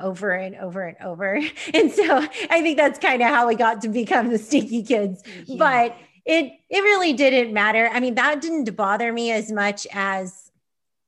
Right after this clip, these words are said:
Speaker 1: being stinky was probably least of my concerns. I really just wanted to be fed.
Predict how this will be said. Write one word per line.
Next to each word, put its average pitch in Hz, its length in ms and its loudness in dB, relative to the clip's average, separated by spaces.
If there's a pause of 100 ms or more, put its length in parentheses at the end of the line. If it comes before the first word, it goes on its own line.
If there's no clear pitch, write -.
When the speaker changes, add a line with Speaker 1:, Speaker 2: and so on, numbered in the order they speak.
(220)
Speaker 1:
being 302 280 -4
stinky 254 520 -8
was 202 420 -6
probably 262 340 -6
least 220 280 -6
of 254 80 -2
my 233 120 -2
concerns. 226 580 -4
I 208 200 0
really 254 360 -4
just 240 240 -10
wanted 220 300 -4
to 226 60 -8
be 196 140 -10
fed. 208 640 -6